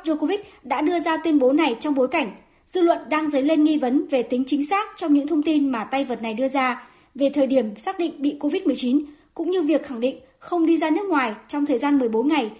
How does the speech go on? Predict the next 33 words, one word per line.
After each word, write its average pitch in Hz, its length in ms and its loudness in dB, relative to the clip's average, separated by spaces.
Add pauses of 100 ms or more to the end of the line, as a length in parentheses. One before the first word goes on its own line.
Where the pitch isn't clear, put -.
(320)
trước 415 160 -6
khi 349 180 2
nhập 285 220 4
cảnh 220 200 -6
vào 214 100 -8
Australia 302 540 2 (400)
như 302 100 4
đã 277 140 4
nêu 294 340 4
trong 285 240 -2
tờ 233 100 -2
khai 262 180 -2
nhập 240 180 -4
cảnh. 220 200 -4 (1080)
Trước 453 220 -2
đó, 269 220 4
vào 269 180 0
sáng 254 240 -2
sớm 269 260 2
ngày 339 100 2
mùng 240 200 -4
sáu 240 240 -2
tháng 269 240 -2
một, 320 160 4 (360)
vài 269 180 2
tiếng 277 340 4
sau 339 140 0
khi 330 120 2
hạ 320 240 -2
cánh 247 200 -2
tại - 220 -2
sân 302 140 0
bay 302 140 2